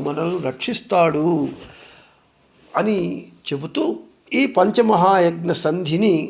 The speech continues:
జగన్నాథదాసుల వారు ముగిస్తూ ఉన్నారు. ఈరోజు పంచమహాయజ్ఞ సంధి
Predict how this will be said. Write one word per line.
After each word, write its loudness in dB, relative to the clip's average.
జగన్నాథదాసుల 0
వారు 2
ముగిస్తూ -2
ఉన్నారు. 0
ఈరోజు 2
పంచమహాయజ్ఞ -4
సంధి 0